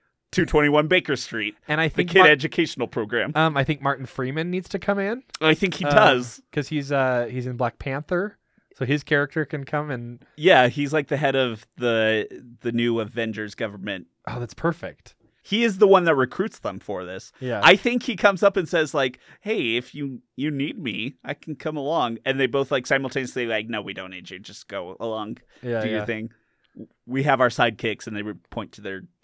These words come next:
Speaker 2: <laughs> The cape
Speaker 1: the
Speaker 2: and
Speaker 1: cape
Speaker 2: the
Speaker 1: and the
Speaker 2: Jarvis
Speaker 1: A I.
Speaker 2: type thing.
Speaker 1: Yeah.
Speaker 2: Um, what about, uh, what about Jude Law then?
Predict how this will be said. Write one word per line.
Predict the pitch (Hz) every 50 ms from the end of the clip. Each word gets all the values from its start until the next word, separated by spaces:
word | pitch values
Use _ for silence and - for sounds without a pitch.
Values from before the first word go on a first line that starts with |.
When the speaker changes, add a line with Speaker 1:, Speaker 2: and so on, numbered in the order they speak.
| _ _ -
Speaker 2:
<laughs> | - 104 - - - - 147 117 _ _
The | - 123
cape | - - 120 107 107 113 123
Speaker 1:
the | 120 123
Speaker 2:
and | 104
Speaker 1:
cape | 104 120 117 110 98
Speaker 2:
the | 98 110
Speaker 1:
and | 104 104
the | 104 104 104 104 107 120 - -
Speaker 2:
Jarvis | - 120 113 107
Speaker 1:
A | 104 107 107
I. | 113
Speaker 2:
type | 120 113 104 104
thing. | - 113 107 107 - _ _ _
Speaker 1:
Yeah. | - 123 113 104 101 - _ _ -
Speaker 2:
Um, | 135 135 135 131
what | 135 156 180
about, | 202 175 185 175 175 180 156 - - - -
uh, | 143 143 135 131 123 120 117 113 110 104 101 101 98 101 - _ _ _ _ _ _ -
what | - 127
about | 117 107
Jude | - 117 110 104
Law | 123 147 180 180
then? | 127 98 85 65 85 101